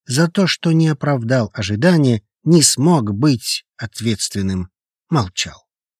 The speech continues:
Неделю назад мать неожиданно легла в больницу. Он понятия не имел, что с ней произошло, и очень переживал. Однако отец сказал, что она пару месяцев побудет на курорте.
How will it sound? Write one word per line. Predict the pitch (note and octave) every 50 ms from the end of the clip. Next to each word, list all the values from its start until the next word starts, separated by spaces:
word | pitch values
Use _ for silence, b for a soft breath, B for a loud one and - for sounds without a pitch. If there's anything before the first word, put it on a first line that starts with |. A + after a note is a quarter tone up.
| _ _ _ _ _ _ _ _ _ _ _ _ _ _
Неделю | _ D#3+ F3 E3+ F#3+ A3+ A3 G#3
назад | F3 D#3 C3+ B2+ E3 G3+ G3+ -
мать | - B2 C3+ E3+ F3 -
неожиданно | - D#3+ D3 C3+ A#2+ G#2+ A2 C3+ D3+ D3+ D3 D3
легла | C#3 C3 A#2+ G#2+ A#2 A#2 A#2 A2+
в | G#2
больницу. | G#2+ B2+ C3 C3 B2 A2+ G#2 F#2+ - - - - G2 F#2+ - _ _ _ _ _ _
Он | D3+ D3 C#3+ C3
понятия | - F3 F#3 F#3 C#3 A2 G2 - A2+ G#2
не | G2 G#2 A2 A2 - B2
имел, | A#2 A#2 D#3+ G3+ G#3+
что | F3 - - - C#3+
с | D3+ -
ней | - A#2+ B2
произошло, | A#2+ - A2 A2 G2+ G2+ G2+ F#2 - - F2+ F2 F2+ - _ _ _
и | - A#2+ A2+ -
очень | B2+ A#2 - - B2 A#2
переживал. | - C3 B2+ C#3+ C#3 D3+ G3 G3+ G#3 D3+ F#2 E2 - _ _ _ _ _ _ _ _ _ _
Однако | _ C#3 C3+ D3+ E3 D#3+ D3+ - - D3+
отец | D3 C3+ - - D3+ B2 -
сказал, | - - C#3 B2 A2 G2+ F2+ E2+ F2+ _ _ _
что | - - - E3+ E3+ -
она | E3+ F#3 G#3 A3+ G#3
пару | - F#3 F3 D#3 C#3
месяцев | B2+ C#3 D#3 C3+ - C3+ A2+ - - A2 G2+
побудет | - - G2+ G2 G2+ G#2 F#2+ F#2+ F2+ - - - _
на | F#3+ G#3 G3
курорте. | - - A3 F#2 F2 D#2 - - - _ - - _